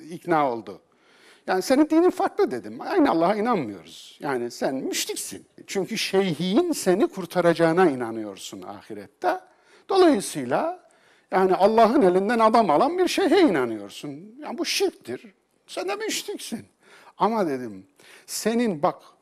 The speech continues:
şu komşun beni televizyonda dinlediğini söylüyor, o sahtekar. E sen dürüst bir müşriksin. Onun için ben hep senden alışveriş yapacağım. Onu alıştırdım.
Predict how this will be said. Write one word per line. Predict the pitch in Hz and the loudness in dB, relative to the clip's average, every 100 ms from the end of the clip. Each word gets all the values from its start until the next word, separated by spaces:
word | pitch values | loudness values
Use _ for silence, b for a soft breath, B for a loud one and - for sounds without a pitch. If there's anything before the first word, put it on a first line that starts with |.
| _ | _
şu | - 220 | -14 -12
komşun | - 226 190 - 240 370 _ _ 165 | -6 -4 -4 -4 -6 -8 _ _ 2
beni | 196 262 | 2 4
televizyonda | 220 196 190 170 196 202 180 | 4 4 2 0 -2 0 -2
dinlediğini | 190 196 185 208 214 | 0 0 0 -2 -6
söylüyor, | - 151 156 156 | -4 -4 -2 -2
o | 147 | -2
sahtekar. | - 208 143 170 - - - _ _ _ _ _ _ _ _ _ _ _ | -4 -8 -6 -8 -8 -14 -16 _ _ _ _ _ _ _ _ _ _ _
E | - | -8
sen | - 262 | -4 -4
dürüst | 180 185 330 - | -2 -2 -4 -6
bir | 127 104 | -16 -16
müşriksin. | 95 - - - - - _ _ _ _ _ _ _ | -16 -16 -18 -20 -20 -20 _ _ _ _ _ _ _
Onun | 156 156 | -6 -6
için | - 160 | -8 -6
ben | 170 | -6
hep | 170 - | -6 -10
senden | 165 147 131 | -6 -4 -4
alışveriş | 120 120 98 104 - | -6 -10 -14 -14 -16
yapacağım. | - 95 - - _ B B B B B | -16 -20 -20 -20 _ B B B B B
Onu | 277 349 | 6 8
alıştırdım. | 311 - - 254 190 135 | 8 6 4 4 4 0